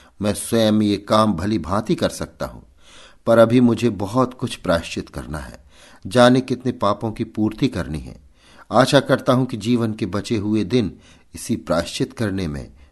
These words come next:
यही मुंह की कालिमा धोने में काटूं। आपसे केवल इतनी ही प्रार्थना है कि मुझे आत्म सुधार का अवसर दीजिए, मुझ पर विश्वास कीजिए और मुझे अपना दीन सेवक समझिए।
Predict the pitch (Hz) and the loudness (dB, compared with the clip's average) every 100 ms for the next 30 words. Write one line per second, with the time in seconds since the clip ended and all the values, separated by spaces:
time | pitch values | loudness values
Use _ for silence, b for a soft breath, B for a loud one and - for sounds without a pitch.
0 | _ 101 117 110 104 - b b b - | _ -2 0 2 0 -2 b b b -4
1 | 113 110 110 101 - 92 95 95 78 65 | -2 -2 -4 -8 -4 -2 -2 -4 -6 -6
2 | 73 110 117 90 65 60 62 53 b b | -6 -4 -4 -4 -8 -10 -12 -16 b b
3 | b b - 123 - 135 - 127 113 104 | b b 2 4 4 0 0 0 0 -4
4 | 107 123 110 120 107 98 95 113 104 92 | -4 -4 -4 -6 -4 -4 -4 -6 -4 -6
5 | 69 b b b b _ 113 101 101 90 | -10 b b b b _ -4 -2 -4 -6
6 | 98 - 98 104 107 87 80 76 90 90 | -8 -4 -4 -2 -6 -8 -8 -8 -8 -6
7 | 78 53 76 - 113 87 82 78 62 b | -6 -6 -6 -4 -4 -2 -4 -4 -12 b
8 | b b b - 127 - 143 120 120 - | b b b 2 2 4 6 6 4 4
9 | 139 135 - 123 101 87 71 b b - | 4 4 0 0 0 -4 -6 b b -4
10 | 101 110 92 92 80 85 - 76 64 85 | 0 0 0 -2 -4 -8 -8 -12 -8 -2
11 | 113 82 - 80 123 - 82 76 - - | -2 -4 -6 -6 -6 -8 -8 -8 -10 -16